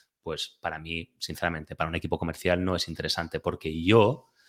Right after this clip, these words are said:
muchas veces cuando mido la calidad del lead es sencillamente,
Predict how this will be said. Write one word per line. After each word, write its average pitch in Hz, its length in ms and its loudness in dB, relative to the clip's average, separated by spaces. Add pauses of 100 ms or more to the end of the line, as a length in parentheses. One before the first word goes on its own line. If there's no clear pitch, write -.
(220)
muchas 92 280 0
veces 95 300 0
cuando 85 340 -4
mido 107 220 6
la 107 80 4
calidad 95 280 4
del 87 160 0
lead 98 200 2 (320)
es - 600 0 (140)
sencillamente, 101 800 2